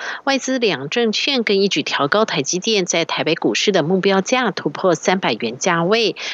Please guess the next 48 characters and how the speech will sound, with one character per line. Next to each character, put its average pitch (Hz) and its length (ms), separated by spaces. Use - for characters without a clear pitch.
台 262 160
积 233 120
电 247 220
美 170 140
国 135 180
存 156 200
托 185 140
凭 175 220
证 190 240
A 196 160
D 202 140
R 226 280
也 131 160
大 214 300
涨 147 260
百 127 220
分 170 160
之 226 240
三 175 300
点 139 240
七 - 340
五。 196 300
台 - 120
积 190 140
电 196 240
十 - 140
九 165 140
号 180 260
担 190 180
任 208 160
台 - 160
北 165 140
股 - 160
市 - 240
的 135 160
多 175 200
头 143 220
要 226 240
角， - 340
领 143 180
军 226 280
相 196 240
关 202 200
类 269 120
股 151 240
往 135 240
前 143 260
冲， 226 380